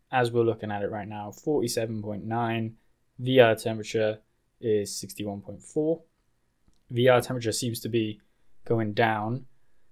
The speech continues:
but the chip temperature is actually going up because it's actually sitting on the bottom of this. So maybe if we just put it like that,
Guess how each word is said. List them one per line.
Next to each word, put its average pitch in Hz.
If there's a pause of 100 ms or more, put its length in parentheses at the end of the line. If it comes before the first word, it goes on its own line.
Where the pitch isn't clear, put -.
(160)
but 107
the 107 (680)
chip -
temperature 110
is 104
actually 104
going 104
up -
because 113
it's 110
actually 110
sitting -
on 110
the 104
bottom 107
of 107
this. 117 (760)
So 117
maybe 120 (420)
if -
we 104
just -
put -
it -
like - (140)
that, -